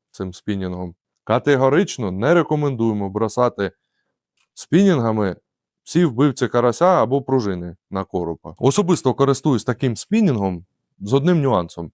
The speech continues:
Мав необережність закрити двері автомобіля прямо на вершинку.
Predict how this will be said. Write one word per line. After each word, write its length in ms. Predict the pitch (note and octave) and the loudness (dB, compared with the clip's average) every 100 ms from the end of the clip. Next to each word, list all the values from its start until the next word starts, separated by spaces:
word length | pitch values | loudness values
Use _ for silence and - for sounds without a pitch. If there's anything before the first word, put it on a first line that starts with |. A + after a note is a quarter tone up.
| _ _ _ - | _ _ _ 0
Мав 220 | C#3+ D#3 | 2 2
необережність 840 | D3 C3+ D3 D3 A#2+ C3 A#2 - G2+ G2+ | 2 2 2 2 2 -4 -4 -12 -12 -8
закрити 440 | G2+ B2+ D3 B2 A#2 | -4 -4 -4 -4 -2
двері 260 | C3 B2+ | 0 0
автомобіля 640 | B2 - D3+ E3 G3 C3 G#2 | -2 -2 -4 -2 -2 0 0
прямо 280 | B2 A#2 | 0 -2
на 140 | G#2 G#2+ | -2 -2
вершинку. 640 | A2+ G#2+ G2 F2 - E2+ | -2 -4 -6 -8 -10 -12